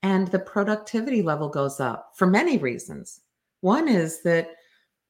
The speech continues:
we're in our jobs, usually working full time. Uh, we're productive in that way. We're productive in our relationships. We're productive with our families.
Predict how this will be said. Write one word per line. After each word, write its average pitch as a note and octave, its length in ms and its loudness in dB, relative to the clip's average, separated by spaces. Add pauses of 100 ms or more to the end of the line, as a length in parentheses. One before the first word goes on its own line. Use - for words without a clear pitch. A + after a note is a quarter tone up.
(640)
we're F3+ 280 4
in F3+ 200 2
our F3 120 2
jobs, D3 560 -4
usually F#3+ 640 -2 (840)
working D3+ 320 -2
full E3 180 0
time. D#3+ 540 -2 (460)
Uh, C3 240 -4
we're C#3+ 100 0
productive C#3+ 600 -2
in C#3+ 80 -4
that C3+ 240 -4
way. E3 120 0
We're E3+ 160 0
productive D3 580 -2
in C#3 100 -4
our C3+ 100 -2
relationships. C#3 960 -2 (300)
We're F#3 100 2
productive D3+ 500 -4
with C#3 120 -6
our B2+ 100 -6
families. F#3 840 0